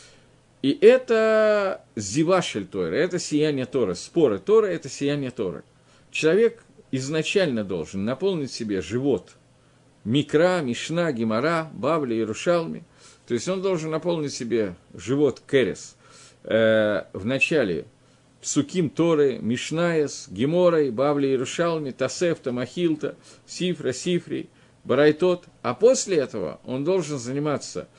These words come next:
Шимуш Талмидей Хахомим, обслуживанием Талмидей Хахомим, то есть, чтобы научиться у Талмидей Хахомим, как правильно объяснять Псуким, Мишнаес, и как правильно Лифальпель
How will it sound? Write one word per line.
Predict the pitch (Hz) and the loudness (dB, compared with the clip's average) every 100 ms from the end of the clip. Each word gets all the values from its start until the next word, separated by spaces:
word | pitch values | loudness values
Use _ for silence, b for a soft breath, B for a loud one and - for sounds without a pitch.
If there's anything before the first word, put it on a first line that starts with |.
| b - | b -14
Шимуш | - 147 165 - | -2 0 0 -2
Талмидей | 123 113 113 110 | -4 -2 0 -2
Хахомим, | 95 90 101 107 127 | -4 -6 -4 -4 -4
обслуживанием | 123 113 - 175 170 123 107 95 | -6 -6 -4 0 0 0 -6 -4
Талмидей | 113 107 107 110 | -4 -2 -2 -4
Хахомим, | 107 120 226 240 220 - B B B - | -4 0 2 2 -2 -10 B B B 8
то | 202 | 10
есть, | 247 240 - - b b b | 10 4 -8 -14 b b b
чтобы | - - 160 151 - | -4 2 4 4 2
научиться | 139 170 175 170 - 214 - 131 | 4 4 4 2 0 -2 -2 -2
у | 113 | -2
Талмидей | 120 117 120 117 | 0 0 0 0
Хахомим, | 113 143 208 240 254 | 0 -4 0 0 0
как | 190 175 | 0 -2
правильно | - 175 190 180 160 | 0 4 4 2 -2
объяснять | 143 131 - 139 135 - _ B B B _ _ _ _ _ _ _ _ _ _ _ _ - | -6 -6 -6 -4 -6 -8 _ B B B _ _ _ _ _ _ _ _ _ _ _ _ -16
Псуким, | - 131 - 208 156 | -8 -8 -2 -2 0
Мишнаес, | 117 - 196 202 180 | -2 -4 -4 -2 -4
и | - | -4
как | 131 - | -4 -2
правильно | 175 190 175 156 | 2 2 2 0
Лифальпель | 135 - 113 101 - 180 | -2 0 0 0 2 0